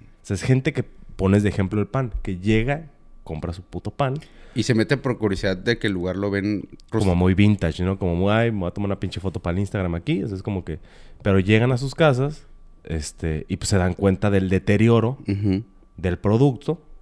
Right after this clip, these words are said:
Speaker 1: Cuando quieren regresar, se dan cuenta que no existe.
Speaker 2: No existe lugar. De hecho, aquí especifica la persona que es un banco.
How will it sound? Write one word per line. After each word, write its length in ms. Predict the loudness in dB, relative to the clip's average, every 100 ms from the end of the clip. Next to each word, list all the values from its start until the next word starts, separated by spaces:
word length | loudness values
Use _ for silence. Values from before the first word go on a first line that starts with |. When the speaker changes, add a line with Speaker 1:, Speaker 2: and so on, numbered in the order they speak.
| -20 -12
Speaker 1:
Cuando 260 | -2 0 0
quieren 260 | 0 0 0
regresar, 540 | 0 0 -2 0 0
se 80 | 0
dan 160 | -2 -4
cuenta 280 | -8 -8
que 100 | -8 -8
no 80 |
existe. 500 | -10 -10 -10 -10 -14 -8
Speaker 2:
No 120 | -8
existe 300 | -8 -8 -4
lugar. 340 | -2 -2 -6 -12 -16
De 520 | -16 -12 -12 -4 -2
hecho, 160 | 0 -2
aquí 240 | 0 -2
especifica 540 | -2 -4 -6 -6 -6
la 80 | -6
persona 380 | -6 -8 -6 -6
que 260 | -6 -10 -8 -8 -8 -8 -16 -20 _
es 140 | -6
un 160 | -2 0
banco. 300 | -2 -4 -12